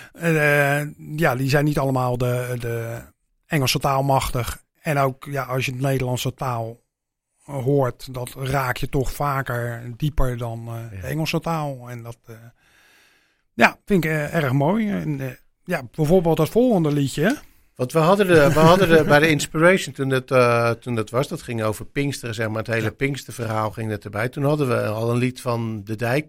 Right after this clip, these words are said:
Speaker 2: Het volgende nummer komt ook van De Dijk, zeg maar, maar toen hadden we al een lied van De Dijk. Eh, en dat was, ehm, ehm, mag ik, eh,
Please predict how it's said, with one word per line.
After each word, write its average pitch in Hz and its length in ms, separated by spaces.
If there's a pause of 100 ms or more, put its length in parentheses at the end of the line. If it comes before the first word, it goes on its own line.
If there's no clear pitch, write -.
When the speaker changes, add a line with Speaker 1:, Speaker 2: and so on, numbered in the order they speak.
(140)
Speaker 2:
Het - 340 (100)
volgende 113 160
nummer 107 180
komt 113 180
ook 127 140
van 143 120
De 127 100
Dijk, 127 260
zeg 127 140
maar, 127 180
maar 135 100
toen 120 120
hadden 139 180
we 135 60
al 131 100
een 123 80
lied 127 200
van 123 140
De 117 60
Dijk. 120 360 (520)
Eh, 123 300
en 131 80
dat 131 180
was, 135 240
ehm, 123 500 (160)
ehm, 110 720 (380)
mag 120 220
ik, 127 160
eh, 120 400